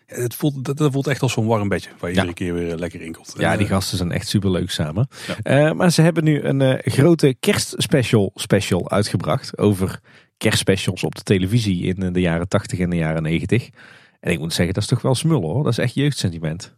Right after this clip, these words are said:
Speaker 1: <laughs> Er zaten specials tussen die ik mezelf niet eens meer kon herinneren.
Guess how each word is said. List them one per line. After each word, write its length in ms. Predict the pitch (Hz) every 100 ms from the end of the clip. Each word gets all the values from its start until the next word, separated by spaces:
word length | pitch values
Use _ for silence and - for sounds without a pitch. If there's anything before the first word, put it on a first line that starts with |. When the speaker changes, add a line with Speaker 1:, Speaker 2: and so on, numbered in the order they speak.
| _
Speaker 1:
<laughs> 340 | - 90 -
Er 80 | 131
zaten 260 | 101 104 95
specials 400 | - 95 - -
tussen 240 | 104 -
die 100 | 107
ik 80 | 101
mezelf 280 | 104 110 104
niet 100 | 110
eens 100 | 95
meer 100 | 107
kon 160 | 123
herinneren. 360 | 110 127 101